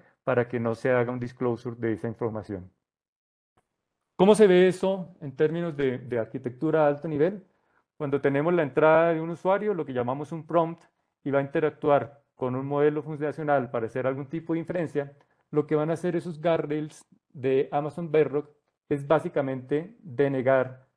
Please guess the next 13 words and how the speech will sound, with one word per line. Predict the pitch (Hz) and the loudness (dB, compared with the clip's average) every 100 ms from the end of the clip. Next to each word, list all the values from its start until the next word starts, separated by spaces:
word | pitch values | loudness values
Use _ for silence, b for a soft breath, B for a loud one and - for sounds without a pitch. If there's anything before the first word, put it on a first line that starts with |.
| _ - | _ -6
algunos | 117 123 143 - | -4 -4 -6 2
tópicos | 208 202 - 175 165 | 2 2 -4 -4 -4
que | 147 | -10
ustedes | - 143 147 | -2 0 0
definan | 147 190 175 151 156 - b b b - | -2 -4 -2 -2 -6 -12 b b b 2
o | 165 170 180 - _ _ | 6 6 4 -4 _ _
filtrar | 143 135 127 143 143 | -6 -6 2 4 4
algunas | 147 147 151 - | 2 -2 -6 -6
palabras | 131 135 156 156 156 | -2 2 2 2 -2
que | - | -8
ustedes | - 131 131 143 | -8 -4 -4 -2
hayan | 147 | -4
definido | 147 180 170 151 147 | -6 -8 -4 -4 -6